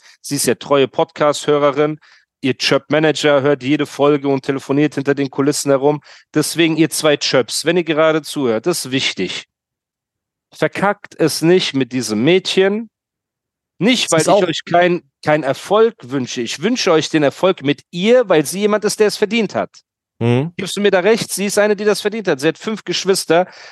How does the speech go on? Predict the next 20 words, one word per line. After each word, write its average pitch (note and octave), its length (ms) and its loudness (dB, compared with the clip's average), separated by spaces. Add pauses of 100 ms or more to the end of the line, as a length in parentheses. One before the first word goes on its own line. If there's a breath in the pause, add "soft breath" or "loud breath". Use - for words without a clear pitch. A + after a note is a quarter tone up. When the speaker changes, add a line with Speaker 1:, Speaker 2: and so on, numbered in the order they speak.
Speaker 1:
Sie F3 220 0
will F#3 100 4
Brot F#3+ 360 0
nach E3 180 0
Hause D3+ 320 2
bringen. D#3 280 -2
Sie E3+ 140 -2
ist - 120 -6
fleißig. F#3+ 600 0
Sie D#3+ 100 -2
hat D#3 120 0
Essen F#3+ 320 -2
ausgeliefert. D3 720 -2
Sie F3+ 140 -8
ist - 120 -8
nicht F#3+ 160 -4
zu E3+ 120 -6
schade, F3+ 480 2
das E3+ 260 0
auch D#3+ 300 0